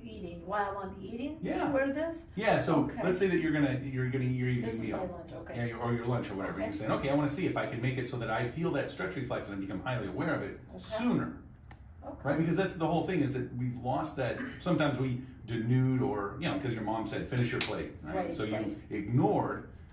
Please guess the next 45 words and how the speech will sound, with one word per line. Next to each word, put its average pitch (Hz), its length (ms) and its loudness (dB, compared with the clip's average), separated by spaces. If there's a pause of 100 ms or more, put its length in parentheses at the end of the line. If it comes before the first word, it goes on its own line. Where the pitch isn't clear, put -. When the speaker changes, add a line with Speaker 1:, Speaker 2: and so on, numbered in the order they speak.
Speaker 2:
"Oh, 156 200 6
yeah, 175 160 4
but - 120 -2
I'm - 100 -8
full. - 520 0
I - 80 -4
don't 117 220 0
care. - 420 -2
Finish 98 280 -6
your - 100 -6
plate." - 380 -2
So 127 80 -4
we've 127 180 6
Speaker 1:
Right. - 80 0
Speaker 2:
taught - 180 0
ourselves 127 360 0
to 113 80 -4
ignore 127 400 4
those - 200 -2
signals. - 360 -2
Speaker 1:
Right. - 100 -10 (240)
Speaker 2:
We 165 60 2
have 143 100 2
to 127 80 0
relearn 156 560 4
that - 140 -6
those 110 180 -6
signals - 440 -4 (100)
mean 165 240 4
something 143 340 -6
to - 80 -14
us, - 220 -16
right? 120 140 -6
And 107 120 -6
that's - 220 -6 (300)
kinda 170 140 0
the 135 60 4
whole 131 140 2
reason 120 240 2
we're 107 60 -2
using 98 220 -2
a 92 40 -6
vagal 104 280 -4
stimulator 139 580 2
and 95 220 -4